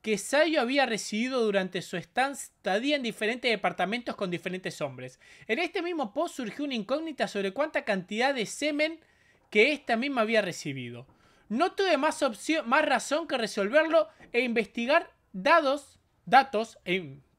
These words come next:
no sé por qué escribió dados, datos e información para sacar una conclusión. Según expertos, el promedio en que la persona eyacula en ese momento dos o tres veces, y que en casos extremos es siete veces, tomando en cuenta que la cantidad de mililitros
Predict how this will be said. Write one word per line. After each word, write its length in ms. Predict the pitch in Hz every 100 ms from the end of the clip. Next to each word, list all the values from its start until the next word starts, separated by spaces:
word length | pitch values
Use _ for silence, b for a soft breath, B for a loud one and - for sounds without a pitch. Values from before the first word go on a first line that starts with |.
| _ -
no 180 | 160 196
sé 100 | 247
por 140 | 202
qué 60 | 180
escribió 340 | - 180 175
dados, 480 | 160 208 170 196 - b b b
datos 440 | 196 302 302 302 -
e 80 | 214
información 540 | 196 220 208 - 294
para 140 | 277
sacar 180 | - 214
una 140 | 233 185
conclusión. 560 | 170 165 - 143 127 b b b
Según 380 | - 254 359 392
expertos, 600 | - - 302 - 220 -
el 160 | 220 214
promedio 680 | 247 247 330 339 302 349 -
en 180 | 214 202
que 100 | 214
la 140 | 202
persona 360 | 214 196 294 302
eyacula 640 | 214 185 294 269 240 247 b b -
en 160 | 208
ese 240 | 294 - 247
momento 420 | 214 277 277 247
dos 240 | 233 277
o 100 | 240
tres 200 | 214 185
veces, 480 | 180 143 - 123 - b b
y 120 | 226
que 100 | 214
en 80 | 226
casos 340 | 311 320 320
extremos 580 | 214 - 262 302 302 -
es 160 | 240 214
siete 360 | - 302 294 226
veces, 380 | 254 - 262
tomando 340 | - 214 262 269
en 100 | 226
cuenta 280 | 254 269 269
que 80 |
la 100 | 202
cantidad 340 | 196 185 226 285
de 100 | 277
mililitros 680 | 214 180 240 269 285 285